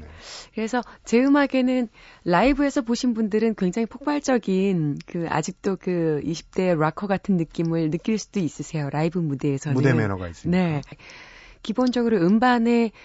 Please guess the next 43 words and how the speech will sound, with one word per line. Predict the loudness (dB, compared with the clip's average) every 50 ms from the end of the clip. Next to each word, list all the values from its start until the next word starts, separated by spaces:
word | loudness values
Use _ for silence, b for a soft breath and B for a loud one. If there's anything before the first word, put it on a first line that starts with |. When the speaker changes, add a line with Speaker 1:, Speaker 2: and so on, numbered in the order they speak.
| B B B B B B
Speaker 2:
어, | -6 -4 -4 -4 -4
수록돼 | -2 -2 -2 -2 -2 0 0 2
있는 | 2 2 0 -2
곡들은 | -4 -8 -10 -6 -4 -2 -2 0 0 -2 -4 -4
세상 | -6 -8 -6 -6 -6 -4
사람들에게 | -2 -2 0 0 -2 -2 -2 -4 -4 -4 -4
먼저 | -4 -4 -4 -4 -6 -4
따뜻한 | -4 -4 -4 -4 -6 -6 -2 0 2 2
메시지를 | 2 0 -2 -2 -2 -2 -2 -4 -6 -6 -4 -4 -4 -6
전해드리고 | -4 -4 -4 -4 -4 -4 -6 -6 -6 -6 -6
싶은 | -8 -10 -12 -10 -8 -6 -4 -4 -4 -6 B B B B B B
생각이 | -10 -8 -6 -6 -6 -8 -8 -10
가장 | -8 -8 -6 -6 -4 -6 -4 -4
먼저예요. | -4 -4 -4 -4 -4 -4 -4 -4 -4 -4 -6 -8 -8 -8 -6
Speaker 1:
네. | -6 -6 -6 -6 -8 -12 B B B
Speaker 2:
그래서 | -8 -4 -2 -2
음악들이 | 0 0 -2 -2 -4 -4 -6 -6 -4 -6
조금 | -8 -10 -8 -6 -4 -4 -4 -6 -8 B B B B B B B
라이브만 | -4 -2 -2 -2 -2 -2 -2 -2 -2 -2 -4
보셨던 | -4 -6 -6 -6 -8 -8 -6
분들은 | -6 -6 -4 -4 -4 -4
"어, | -4
음악이 | -4 -2 -2 -2 -2 -2 -2
왜 |
이렇게 | -2 -2 -4 -4
힘이 | 2 4 4 6
없어?" | 6 4 2 0 0 2 4
하시는 | 4 4 6 4 4 4
분들도 | 4 0 0 0 -2 -4 -4
가끔 | -6 -8 -10 -6 -2 0 0 0
Speaker 1:
좋게 | 2 2 2 0
Speaker 2:
계세요. | 2 0 0 0
Speaker 1:
얘기하면 | 2 2 0 0 0 0
정제전-, | 0 2 2 2 4 2 2 2 2 0 -4 -6 -6
정제된 | -2 0 2 2 2 2 2 2 2
Speaker 2:
굉장히 | 4 2 2 2 2
Speaker 1:
거죠? | 2 0 -2
Speaker 2:
잘 | -4 -4 -4 -4
Speaker 1:
정제된. | -2 0 0 0 0 2 2 2 0 0 0
Speaker 2:
정제된 | 0 0 0 0
Speaker 1:
네. | 0
Speaker 2:
음악들이죠. | -2 -2 -2 -2 -4 -4 -6 -6 -6 -6 -8 -8 -8 -8
Speaker 1:
음. | -8